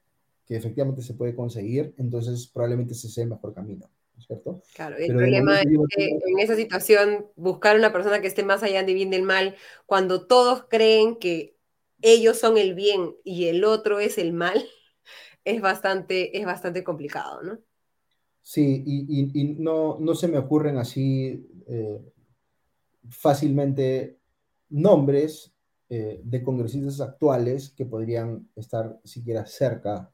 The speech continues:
Speaker 1: de tener ese perfil, ¿no? Es,
Speaker 2: Ujú.
Speaker 1: es muy difícil, ¿no?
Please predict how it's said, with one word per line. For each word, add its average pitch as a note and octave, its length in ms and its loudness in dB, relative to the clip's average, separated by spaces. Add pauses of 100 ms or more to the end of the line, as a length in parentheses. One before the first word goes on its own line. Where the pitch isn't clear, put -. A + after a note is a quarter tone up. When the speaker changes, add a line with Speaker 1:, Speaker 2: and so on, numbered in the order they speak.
(100)
Speaker 1:
de G2+ 480 -8
tener G#2+ 220 -8
ese G#2 180 -10
perfil, F#2 480 -14 (160)
¿no? F3+ 180 -18 (640)
Es, C#3+ 440 -12
Speaker 2:
Ujú. - 40 -8
Speaker 1:
es C3+ 140 4
muy E3+ 180 8
difícil, C3+ 500 -2 (120)
¿no? D3+ 300 -10